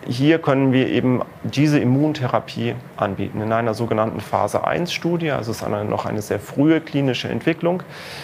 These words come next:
mh, mh, wo wir dann erstmal suchen oder finden wollen, wie viel von, ähm, wie ist der Antikörper verträglich, ähm, und sehen wollen,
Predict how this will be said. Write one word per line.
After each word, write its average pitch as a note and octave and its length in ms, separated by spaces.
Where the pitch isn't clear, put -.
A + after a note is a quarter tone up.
mh, C#3 340
mh, C3 400
wo C3 220
wir B2+ 100
dann B2 180
erstmal B2+ 400
suchen B2 680
oder A2 240
finden B2+ 500
wollen, A#2+ 500
wie C3 200
viel C3 180
von, A2+ 580
ähm, A2 540
wie B2+ 200
ist B2 140
der A2 60
Antikörper A2+ 480
verträglich, - 720
ähm, A2 440
und A#2 360
sehen A2+ 260
wollen, G#2+ 380